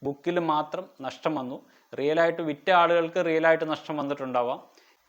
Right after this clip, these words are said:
എന്നാൽ മൂന്നോ നാലോ ട്രേഡിംഗ് സെഷന് ശേഷം ആ നഷ്ടം വന്നിരിക്കുന്ന എമൗണ്ടിനേക്കാൾ കൂടുതൽ ലാഭം അവർക്ക് കിട്ടിയിരിക്കുന്ന ഒരു സാഹചര്യമാണ് ഇവിടെ കാണുന്നത്.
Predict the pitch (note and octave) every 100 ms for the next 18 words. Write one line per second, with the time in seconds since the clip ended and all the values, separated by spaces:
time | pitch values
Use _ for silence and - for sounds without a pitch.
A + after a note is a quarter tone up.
0 | - D3 F#3 F#3+ F3 F3+ F#3+ G#3 G3 F#3
1 | G3 G3 F#3+ E3+ F3 F#3+ - E3+ - F3
2 | E3+ F3 - D#3 - C#3+ - _ _ _
3 | _ _ _ C3+ D#3 D#3 - - F3 E3+
4 | E3 D#3+ D#3+ E3 D#3 D3+ D3+ D#3 D#3 D3
5 | D#3 D#3 - _ C3+ D#3 F3 F3+ F#3 F3+
6 | D3+ C#3 E3 F#3+ F#3 D#3+ D#3 D3+ C#3+ C#3
7 | D3 D3 D3 C#3+ C#3 - C3 C#3 C#3+ C3+
8 | B2+ B2 B2 B2 A#2 A2+ G#2